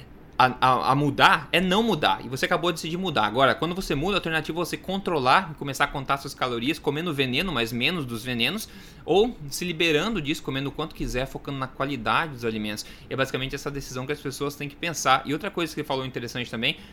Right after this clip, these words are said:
é do, do low carb. A gente não, por isso que eu, por isso que eu não costumo falar low carb, low carb como sendo o gospel,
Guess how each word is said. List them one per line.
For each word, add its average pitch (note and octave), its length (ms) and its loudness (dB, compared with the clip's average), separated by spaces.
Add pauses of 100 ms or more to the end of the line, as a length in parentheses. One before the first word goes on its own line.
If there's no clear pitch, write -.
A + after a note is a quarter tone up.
(260)
é B2 140 0
do, B2+ 260 2 (240)
do C3 120 -4
low C#3 120 2
carb. C3 340 8
A A#2+ 40 2
gente A#2+ 180 -6
não, G3 200 0 (320)
por C#3 80 -8
isso D3+ 100 -6
que A#3+ 60 4
eu, G#3+ 40 4
por - 140 0
isso A3 80 -2
que D4 60 -4
eu C4 40 -4
não C4 60 -4
costumo G3+ 340 -6
falar C#3 460 4 (400)
low C#3+ 180 2
carb, C#3+ 540 6 (100)
low B2 160 -4
carb C3+ 340 6
como B2+ 200 -2
sendo B2 420 -2 (140)
o A#2+ 80 -8
gospel, C3 580 2